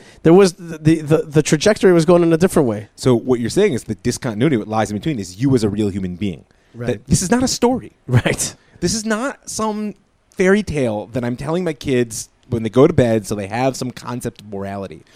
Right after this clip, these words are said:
Speaker 2: This is reality unfolding. And if reality is actually unfolding and it's not just God playing puppeteer and we're all little marionettes,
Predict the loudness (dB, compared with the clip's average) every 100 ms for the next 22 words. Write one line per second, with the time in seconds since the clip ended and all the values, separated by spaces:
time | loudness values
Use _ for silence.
0 | _ _ -2 -2 2 4 4 2 2 0
1 | -4 -6 -6 -4 -6 -10 -20 _ _ -4
2 | -2 4 4 4 0 -2 -6 -8 -6 -2
3 | 0 2 2 2 2 -2 -4 -4 -6 -4
4 | -2 2 0 0 -2 -4 -8 -6 -8 -4
5 | 4 4 4 2 4 4 4 -4 -4 -4
6 | -2 -2 -2 -4